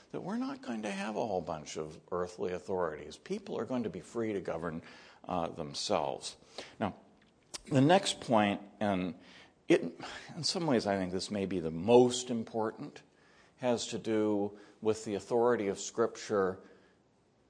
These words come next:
and especially who can read it, right? Uh, and this is, uh, the most important difference between Protestantism and Catholicism.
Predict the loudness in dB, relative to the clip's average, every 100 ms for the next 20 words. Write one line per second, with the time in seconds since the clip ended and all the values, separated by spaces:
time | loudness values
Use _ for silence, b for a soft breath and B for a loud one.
0 | _ _ _ -8 -6 -6 -4 -4 -2 -6
1 | -6 -10 -10 -12 -8 -6 -6 -8 -10 -18
2 | B B B -20 -18 -16 -16 -16 -8 -6
3 | -6 B B B B _ -6 -4 -4 2
4 | 4 4 2 4 6 8 8 6 2 -2
5 | -4 -14 b b b _ -6 -2 0 -2
6 | -4 0 2 4 2 2 0 -4 -6 0
7 | 2 2 0 -6 -8 -6 0 2 2 -6
8 | -10 -2 -2 -2 -6 -6 -8 -10 -12 -12
9 | b b b -10 -8 -6 -6 -6 -2 0
10 | 0 -2 -4 -6 -4 -6 -6 -8 -10 -14
11 | -6 -6 -4 -8 -12 -14 -16